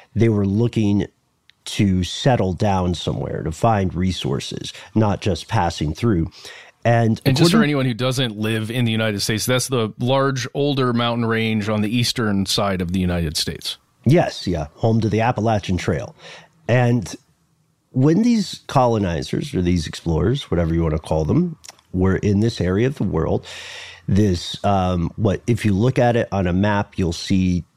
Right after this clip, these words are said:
Speaker 1: the state of Tennessee has an attenuated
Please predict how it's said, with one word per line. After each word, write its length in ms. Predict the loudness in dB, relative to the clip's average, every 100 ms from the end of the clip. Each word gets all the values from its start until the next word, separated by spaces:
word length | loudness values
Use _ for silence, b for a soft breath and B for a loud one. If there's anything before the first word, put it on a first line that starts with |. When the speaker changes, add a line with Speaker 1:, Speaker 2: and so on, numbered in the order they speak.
| _ _ -4
Speaker 1:
the 120 | -2
state 340 | 0 0 2
of 100 | 0
Tennessee 640 | 0 0 0 0 -2 0 0
has 320 | 0 -2 0
an 120 | -2
attenuated 1080 | -2 0 0 2 2 2 0 0 0 -2